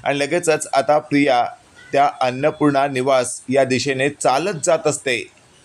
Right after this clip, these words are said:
इकडे आपण पाहतोय सायली आणि अर्जुन बोलत असतात. अर्जुन म्हणत असतो, "मिसेस सायली,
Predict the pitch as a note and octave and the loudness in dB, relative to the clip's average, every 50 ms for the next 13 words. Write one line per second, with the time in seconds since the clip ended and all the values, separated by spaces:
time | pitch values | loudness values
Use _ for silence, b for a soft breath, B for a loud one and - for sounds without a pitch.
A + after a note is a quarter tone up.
0 | _ B B B B B - D3+ D3 E3+ F#3+ F#3+ F3+ F3+ F3 F3+ F3 E3 F3 E3 | _ B B B B B -6 -2 0 2 2 2 2 2 0 -4 -2 -2 -2 -4
1 | F3 E3+ C#3+ C3 B2 A#2 G#2 B B B - - D#3 C#3+ D3+ D3+ D#3 C3+ A2 - | 0 2 2 4 4 2 0 B B B -4 0 0 0 0 0 -4 -6 -8 -8
2 | - - B2 C3+ D#3 D#3+ - - C#3 C#3+ B2+ A#2 E3 F3 D#3+ - - C3+ B2+ C3+ | -6 -4 -2 -2 -2 -2 0 0 0 0 2 2 0 0 0 0 -4 0 0 2
3 | C3+ C#3 - - B2+ A#2+ - - A#2+ G#2+ F2+ D#2 - - - B B B B B | 2 2 2 0 -2 -2 0 0 0 2 0 -2 -6 -12 -20 B B B B B
4 | B B - A#2+ B2+ B2+ B2+ D3+ D3+ D3 D3+ C#3+ D3 D3 - - C#3+ C#3+ D3 C3 | B B 0 0 0 2 -2 -4 -4 -4 -4 -4 -4 -4 0 2 2 2 2 2
5 | B2+ C3 B2 - D#3 D#3 D3 - - C#3 C3+ C#3 C#3+ D#3+ D3+ | -2 -2 0 0 -2 -2 -2 -2 0 0 0 0 -2 -4 -4